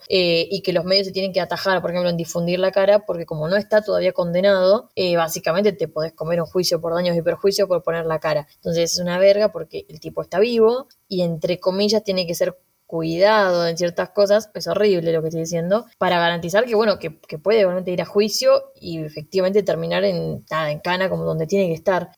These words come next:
Pero sí es cierto, n-, no sé si fue este caso particular, pero sí pasa en la gran parte de los casos, que está siempre en quién está en tela de juicio. La mina, que por qué estaba en esa relación, por qué no se fue antes, por qué no habló antes. Y en este caso, justo en este caso particular,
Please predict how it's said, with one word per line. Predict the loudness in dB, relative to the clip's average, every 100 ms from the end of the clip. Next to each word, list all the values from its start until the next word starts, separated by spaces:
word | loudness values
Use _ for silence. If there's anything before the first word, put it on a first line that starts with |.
| 0
Pero | 2 4
sí | 2 2
es | 0 0
cierto, | 2 2 2 -2 -2 -2
n-, | -6
no | -4 -2 0
sé | 0
si | -4 -2
fue | -2
este | -2
caso | -2 0 0
particular, | 0 0 2 2
pero | 2 -2
sí | -2 -2
pasa | -2 0
en |
la | 0
gran | 0 0
parte | -4 -4
de | -4
los |
casos, | 0 -2 -2 -8 _ _
que | -8
está | -2 -2 -2
siempre | -2 0 2 0
en | 0 -4
quién | -4 -4
está | -2 -2
en |
tela | 0 -2
de | -2
juicio. | -4 -6 -6 -8 _ _
La | -4
mina, | 0 2 2
que | 0 -4
por | -6 -4
qué |
estaba | -2 2 2
en |
esa | 2 -4
relación, | -4 -2 -2
por | -2
qué | -2
no | -2
se | -4 -6
fue | 0 2
antes, | 2 0
por | -2 -4
qué | 0
no | 2
habló | 4 4
antes. | 2 0 2 0 -2 -18 -8
Y | -2
en | -2
este | -2 -4 -4
caso, | -4 -4 -6 -4
justo | -2 -2 -2
en | -6
este | -2
caso | 0 0
particular, | -2 -2 0 0 0 -4